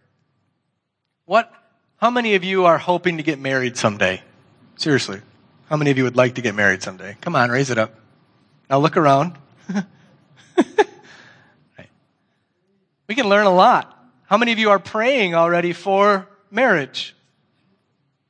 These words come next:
If you're a younger man, you're praying, "God, ha-, provide me a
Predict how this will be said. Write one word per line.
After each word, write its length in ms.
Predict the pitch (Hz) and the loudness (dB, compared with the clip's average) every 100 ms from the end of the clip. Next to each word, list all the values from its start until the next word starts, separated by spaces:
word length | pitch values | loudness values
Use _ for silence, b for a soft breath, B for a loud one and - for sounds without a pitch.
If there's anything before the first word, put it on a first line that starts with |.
| _ | _
If 60 | 156 | -6
you're 140 | 156 | -4
a 180 | 151 170 _ | -4 -6 _
younger 320 | 160 165 160 | -2 0 0
man, 240 | 156 156 202 | 2 2 2
you're 100 | 156 | -2
praying, 360 | 160 151 190 | -2 0 0
"God, 300 | 165 143 214 - _ _ _ _ _ _ _ _ _ _ _ _ _ _ | 0 0 0 -6 _ _ _ _ _ _ _ _ _ _ _ _ _ _
ha-, 100 | - - _ _ | -10 -10 _ _
provide 340 | 135 127 175 | -2 0 0
me 160 | 190 | 0
a 100 | 226 | -2